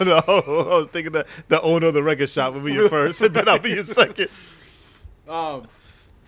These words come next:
Speaker 2: the other, now, so now, so to kinda switch gears a little bit, uh, man, there's been a lot of stuff on the news, uh, this last week. It has been crazy. There's two things. I'm gonna, I'm gonna bring up two things.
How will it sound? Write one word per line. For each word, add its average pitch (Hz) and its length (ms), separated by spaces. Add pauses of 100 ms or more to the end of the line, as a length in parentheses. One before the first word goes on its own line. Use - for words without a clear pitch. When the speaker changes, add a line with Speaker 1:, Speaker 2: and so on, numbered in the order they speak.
(180)
Speaker 2:
the 156 120
other, 247 240 (180)
now, 208 120
so 247 140
now, 180 360
so 175 220
to - 180
kinda 190 340
switch 202 400
gears 190 260
a 170 40
little 160 220
bit, 180 280 (720)
uh, 151 380
man, 226 180
there's 226 140
been 202 120
a 170 40
lot 175 200
of 165 60
stuff 175 260
on 160 100
the 156 60
news, 120 420 (720)
uh, 131 200
this 127 220
last 131 340
week. 123 240 (100)
It 165 160
has 165 200
been 139 220
crazy. 120 560 (500)
There's 139 160
two 247 160
things. 202 340
I'm 170 60
gonna, 160 160
I'm 170 100
gonna 139 260
bring 170 180
up 143 120
two 220 160
things. 101 440